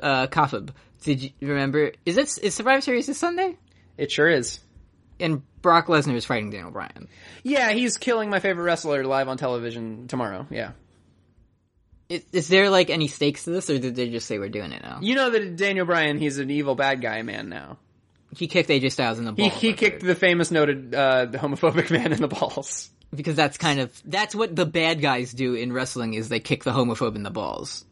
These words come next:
Speaker 2: Yeah, and now he's <laughs> going on Sunday to fight another homophobe. 'Cause it's just a great <laughs> company.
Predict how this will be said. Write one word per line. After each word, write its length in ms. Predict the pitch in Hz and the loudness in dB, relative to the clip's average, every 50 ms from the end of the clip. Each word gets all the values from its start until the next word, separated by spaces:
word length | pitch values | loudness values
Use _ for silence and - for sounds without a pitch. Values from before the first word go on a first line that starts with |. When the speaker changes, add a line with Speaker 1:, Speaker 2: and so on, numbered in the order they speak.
| _ _ _ _ - | _ _ _ _ -2
Speaker 2:
Yeah, 400 | 151 143 127 107 110 107 - - - - | 2 4 4 2 2 -2 -10 -16 -10 -6
and 140 | 160 165 175 | -4 -2 -2
now 180 | 180 185 185 | 0 0 0
he's 220 | 190 185 214 185 170 | 0 0 0 0 0
<laughs> 0 | |
going 380 | 170 - 240 233 - - 233 269 | -2 -2 0 -2 -2 -2 -2 -2
on 160 | - - - | -2 -4 -6
Sunday 500 | - - 233 220 214 - 214 220 220 220 | -6 -2 -2 -2 0 0 0 0 0 -2
to 60 | 220 220 | -4 -6
fight 240 | - - 202 - 190 | -4 -4 -2 0 0
another 360 | 202 185 185 180 175 180 160 | 0 0 0 2 2 2 2
homophobe. 680 | - 165 151 147 147 143 - 135 123 123 123 127 131 - - - - _ _ _ _ - - - - - - _ _ _ _ _ - - _ - | 2 2 2 2 0 0 0 0 0 0 -2 -4 -6 -10 -16 -20 -20 _ _ _ _ -20 -20 -20 -20 -20 -20 _ _ _ _ _ -20 -14 _ 0
'Cause 140 | 208 220 | 0 2
it's 140 | 254 285 - | 2 2 0
just 140 | 370 339 - | 0 0 2
a 60 | 233 | 2
great 320 | 175 147 170 170 165 147 147 | 2 4 4 4 4 4 2
<laughs> 0 | |
company. 960 | - - - - 220 185 - - - 165 156 - - 156 151 - - - | 0 0 2 2 2 2 2 2 2 2 2 2 2 0 -4 -4 -4 -10